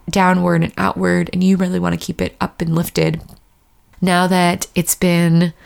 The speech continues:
almost a month where I haven't been on any medication and haven't been doing the fertility treatments,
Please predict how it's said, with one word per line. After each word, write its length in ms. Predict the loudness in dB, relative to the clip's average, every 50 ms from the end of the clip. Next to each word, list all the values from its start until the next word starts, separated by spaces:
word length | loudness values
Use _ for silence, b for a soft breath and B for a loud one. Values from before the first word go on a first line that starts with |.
| B B B B B B B B B _ _ _ _ _ _ 0
almost 400 | 0 2 2 2 2 0 0 0
a 60 | 0
month 580 | 2 2 2 2 2 2 0 0 -4 -6 -6
where 120 | -4 -2 0
I 60 | 0
haven't 420 | 0 0 0 0 0 -2 -4 -4 -8 _ _ _ -2
been 120 | 0 0
on 160 | 0 0 -2 -2 0
any 180 | 0 2 4 4
medication 600 | 2 0 0 0 0 0 0 0 0 -2 -2 -2
and 120 | -4 -4
haven't 380 | -6 -4 -2 0 2 2 2 2
been 120 | 2 2
doing 400 | 2 2 2 2 2 2 0 -2 B B B B B B B B -6
the 80 | -4
fertility 480 | -2 -2 -2 -2 0 0 0 0 0 0
treatments, 500 | -2 -2 -2 0 2 2 2 0 0